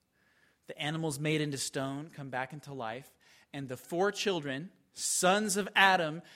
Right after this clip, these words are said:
and daughters of Eve, sit on the thrones that he has made for them. That Aslan rules as Lord. It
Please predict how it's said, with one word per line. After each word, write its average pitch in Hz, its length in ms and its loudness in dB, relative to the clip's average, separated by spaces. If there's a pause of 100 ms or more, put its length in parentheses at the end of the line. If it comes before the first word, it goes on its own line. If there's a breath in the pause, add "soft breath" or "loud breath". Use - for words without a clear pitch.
(140 loud breath)
and 151 240 -4
daughters 190 460 4
of 170 200 -8
Eve, 151 460 -6 (1300)
sit - 600 0 (560 soft breath)
on 160 220 -2
the 131 100 -4
thrones 135 880 -8 (1400)
that 117 140 -14
he 170 300 0
has 139 220 -12
made 131 380 -12
for 117 140 -18
them. 92 220 -18 (2500 loud breath)
That 156 160 -6
Aslan 180 460 2
rules 170 480 0
as 156 200 -2
Lord. 156 520 -2
It 151 160 -10